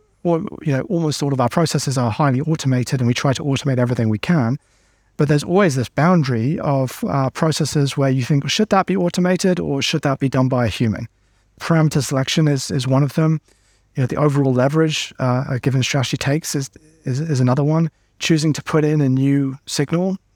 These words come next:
that, that's another thing. And, um, there's a temptation as a, um, as a quant to say, "Everything's automated. I don't do anything.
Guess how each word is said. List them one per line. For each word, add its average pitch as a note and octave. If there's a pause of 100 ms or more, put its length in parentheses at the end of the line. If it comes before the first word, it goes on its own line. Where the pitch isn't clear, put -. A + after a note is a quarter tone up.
(160)
that, C3
that's C3
another C#3
thing. E3 (640)
And, D3+
um, D3+ (720)
there's E3
a D#3
temptation D#3+ (400)
as D3+
a, C3
um, C3 (140)
as C#3
a B2+
quant A2+ (380)
to D3
say, C#3
"Everything's F3+
automated. C#3 (920)
I C#3+
don't E3+
do D#3+
anything. A#2